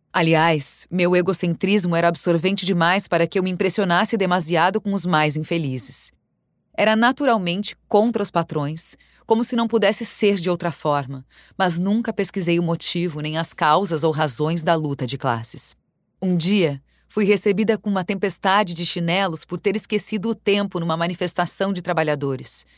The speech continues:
mas nunca supus que me ofertasse um dia inteiramente a causa proletária. A fé e a ilusão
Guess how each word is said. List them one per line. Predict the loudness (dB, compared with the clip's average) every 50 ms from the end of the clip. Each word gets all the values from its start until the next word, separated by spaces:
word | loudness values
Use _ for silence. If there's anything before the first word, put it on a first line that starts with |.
| _ _ -20 -20 -10 _
mas | 0 0 2
nunca | 2 0 2 2 0 0
supus | 0 -2 -4 -4 _ -4 -4 -4 -2 -4 -4
que | -2 -2
me | -2 -2
ofertasse | 0 0 -2 -4 -2 0 0 0 2 0 -2 -2 -2
um | -2 -2
dia | -2 -2 -2 -2 -2 -2 -2 -6 -12 _ _ _ _ _
inteiramente | -2 0 2 2 2 2 2 0 -2 -2 -2 -4 -4 -6
a | -6
causa | -4 _ 2 4 4 4 2 -2 -6 -6
proletária. | -6 -6 -6 -6 -6 -6 -6 -6 -6 -6 -8 -10 -16 -18 _ _ _ _ _ _ _ _ _ _ _
A | -4 -4
fé | -4 -4 -2 0 2 2 2 0 -4 _ _ -2
e | -2
a | 0
ilusão | 0 0 -2 -4 -4 -2 -2 -2 -2 -2 -4